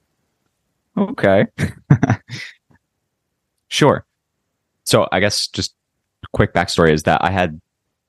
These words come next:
this one, like, long rant in a journal many months ago, but it was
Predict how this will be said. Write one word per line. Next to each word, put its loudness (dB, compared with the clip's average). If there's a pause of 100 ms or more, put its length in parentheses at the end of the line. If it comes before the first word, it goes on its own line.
(220)
this -4
one, 4
like, -2
long 4
rant 0
in 0
a 0
journal 2
many 2
months 0
ago, 2
but -2
it -2
was -4